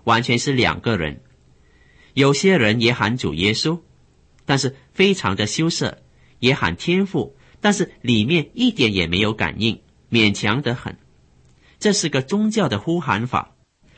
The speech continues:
只有在十字架面前真正谦卑、诚实、发自内心的认罪，里面才有变化。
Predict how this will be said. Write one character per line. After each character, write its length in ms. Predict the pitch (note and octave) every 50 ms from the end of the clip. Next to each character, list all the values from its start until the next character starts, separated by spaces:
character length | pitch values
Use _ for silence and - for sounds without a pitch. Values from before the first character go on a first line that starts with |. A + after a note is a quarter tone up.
| _ _ _ _ _ _ _ _ _ _
只 120 | - - C3+
有 140 | C3+ A2+ G#2+
在 220 | G#2+ B2 A2+ A2
十 220 | G#2 - - A#2
字 160 | A2 - C#3+ C#3
架 200 | B2+ D3+ B2+ A#2
面 280 | A#2 C3 C3 A2 G2 F#2+
前 320 | - - F#2+ F2 F#2 G#2+
真 240 | - - F3 F3 F#3
正 240 | F3+ F#3+ D3+ G#2+ G2
谦 380 | - - - F3 F3 F3+ F3
卑、 260 | - E3+ D#3+ E3 E3 - - _
诚 340 | - - - A2+ G2 G#2 C#3
实、 360 | E3 - - - F2+ F2+ - - - - -
发 180 | - C#3 C3
自 160 | C3 - C#3 B2+
内 180 | C3+ C3+ B2
心 200 | A2+ - B2+ B2
的 100 | A#2 B2
认 260 | C3+ E3+ G3 F3+ A2+
罪， 340 | F#2 - G#2 F2+ D#2+ - - _ _ _ _ _ _ _
里 240 | - A2+ A#2+ A2 G#2
面 280 | A2+ C#3+ C3+ A2 - - - -
才 180 | - - G#2
有 140 | G2+ F2+ D#2+
变 240 | - - C#3+ B2 F2+
化。 240 | - - D#2 -